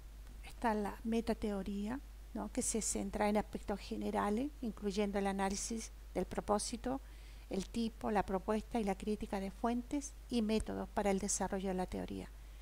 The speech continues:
Los metaparadigmas, ¿ah? Son contenido abstracto y de ámbito general. Intentan explicar la visión global útil para la comprensión de los conceptos y principios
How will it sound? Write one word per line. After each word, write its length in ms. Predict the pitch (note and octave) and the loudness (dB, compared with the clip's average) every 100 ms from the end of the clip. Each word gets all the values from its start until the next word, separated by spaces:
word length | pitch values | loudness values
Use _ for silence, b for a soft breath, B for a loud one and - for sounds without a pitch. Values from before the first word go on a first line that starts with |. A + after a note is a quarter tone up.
| B B B B B3 | B B B B 4
Los 140 | A#3 | 6
metaparadigmas, 1120 | A#3 C#4 D4 B3+ A3 G#3+ A3+ G#3 F#3 F3+ F#3 - - - G#3 | 8 8 6 4 4 4 4 2 0 -4 -6 -10 -14 -8 -2
¿ah? 240 | G#3+ B3 | 0 0
Son 260 | - B3 A3+ | 2 0 2
contenido 540 | A#3 G#3 G#3+ A3 G#3 | 0 2 2 2 8
abstracto 760 | F#3+ - A3+ G#3 - - G3+ D4+ | 8 8 2 2 0 -6 -6 0
y 80 | A#3+ | 4
de 100 | A3 | 4
ámbito 320 | G#3+ A3+ B3+ | 4 2 0
general. 540 | - A3 G3+ G3 F3+ F#3 - B B B B - | -2 -2 2 2 2 -2 -12 B B B B 2
Intentan 640 | A#3+ A3 - C4+ C4+ C#4+ | 4 6 6 6 8 8
explicar 640 | B3+ - G#3 - A#3 B3 C4+ | 6 4 -2 2 4 6 8
la 140 | D4 | 6
visión 420 | G#3+ - - A3+ | 6 2 2 2
global 420 | G#3+ G3+ G3+ G3 - | 2 4 6 6 4
útil 440 | C#4 C#4+ - G3+ G3 | 2 2 2 -4 -2
para 260 | G#3+ G3+ | 0 2
la 100 | G3+ | 2
comprensión 640 | - G3+ - G3+ - A#3 G3+ | 2 -4 -2 -2 0 0 0
de 80 | |
los 100 | G3+ - | 0 0
conceptos 760 | G3+ - G#3+ - - B3 - | -4 0 0 0 -2 -2 0
y 40 | |
principios 680 | - G3 G3 - G#3 - G3 | 0 0 2 2 2 0 -2